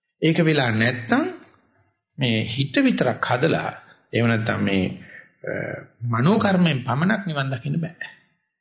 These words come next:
නිසා හොඳට මතක තියාගන්න ඕනේ මේ සම්මා දිට්ඨියක් ඇති කරන්න හදනවා නම්, සම්දිට්ඨි පරාමාසී නොවෙන්න හදනවා නම්, අදාන ගහයි නොවෙන්න ඕනේ නම්, එහෙම නැත්තම්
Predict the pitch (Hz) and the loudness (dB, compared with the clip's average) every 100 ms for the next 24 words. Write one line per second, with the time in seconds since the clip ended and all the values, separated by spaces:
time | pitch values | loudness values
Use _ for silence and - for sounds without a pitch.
0 | _ _ _ _ _ - 139 127 123 143 | _ _ _ _ _ -4 0 2 4 4
1 | 208 277 247 160 139 131 123 117 113 113 | 4 4 2 2 0 0 -2 0 -2 -2
2 | 113 139 339 - - - _ _ _ 135 | 2 2 2 0 -10 -20 _ _ _ -10
3 | 120 113 104 131 143 120 123 120 165 165 | -8 -4 0 2 2 2 0 2 -2 0
4 | 127 156 147 143 139 127 147 165 120 - | -2 -2 -2 0 -2 0 2 4 2 -2
5 | - _ _ _ _ _ _ _ _ - | -10 _ _ _ _ _ _ _ _ -2
6 | 110 131 135 135 135 139 143 143 147 131 | 0 0 0 0 0 0 0 0 -2 0
7 | 117 123 139 139 104 117 143 196 123 - | 2 2 0 -2 0 0 2 2 0 -4
8 | - _ _ _ _ _ _ _ _ _ | -14 _ _ _ _ _ _ _ _ _
9 | _ _ _ - 117 120 139 135 127 143 | _ _ _ -4 0 2 2 2 2 0
10 | 135 120 131 139 123 135 190 175 - - | 0 -2 -2 0 2 4 4 4 0 -12
11 | _ _ _ _ _ _ _ _ - 113 | _ _ _ _ _ _ _ _ -4 0
12 | 117 113 - 113 | 2 0 -2 -2